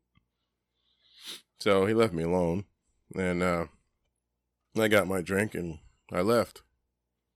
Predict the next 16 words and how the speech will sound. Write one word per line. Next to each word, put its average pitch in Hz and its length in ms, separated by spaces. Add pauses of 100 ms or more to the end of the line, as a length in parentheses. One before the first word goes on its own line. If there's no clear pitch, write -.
(880)
But, 82 260 (200)
you 101 140
know, 85 200
like, 73 260
e-, 80 320
everybody 104 360
has 98 180
an 92 100
opinion 87 500
that 85 140
they 90 120
wanna, 87 220
like, 76 180
thrust 92 440
upon 92 380
you. 76 260